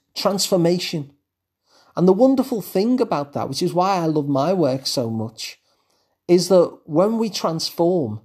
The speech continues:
it's almost like we forget that previous part of us. It's like we forget that the dishwasher hadn't worked for three months. We forget that we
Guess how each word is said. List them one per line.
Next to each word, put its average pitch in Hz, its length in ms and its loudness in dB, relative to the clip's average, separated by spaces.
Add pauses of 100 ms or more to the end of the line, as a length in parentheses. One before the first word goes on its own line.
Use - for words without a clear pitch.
(520)
it's 160 200 -2
almost 220 380 2
like 175 200 0
we 143 120 2
forget 139 520 -6
that - 240 -10
previous 151 520 0
part 147 380 -2
of 175 100 -6
us. - 380 -6 (540)
It's - 140 0
like 247 140 0
we 214 80 0
forget 185 500 -2
that 302 140 -4
the 139 80 -4
dishwasher 123 680 -6 (760)
hadn't 147 360 0
worked 127 360 0
for 139 80 -8
three 120 300 -4
months. 110 520 -6 (880)
We 151 120 4
forget 175 680 0
that 151 120 4
we 139 420 2